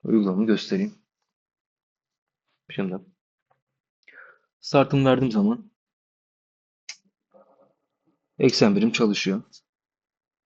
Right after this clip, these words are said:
Eksen üç ve eksen dördüm de aynı hızda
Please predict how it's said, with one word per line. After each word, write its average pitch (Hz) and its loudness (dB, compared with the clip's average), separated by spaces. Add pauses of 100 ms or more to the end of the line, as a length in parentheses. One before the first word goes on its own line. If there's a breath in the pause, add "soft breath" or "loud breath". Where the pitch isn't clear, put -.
(340)
Eksen 127 0
üç 120 0
ve 120 4
eksen 113 2
dördüm 98 2
de 120 -4 (100)
aynı 107 2
hızda 98 -8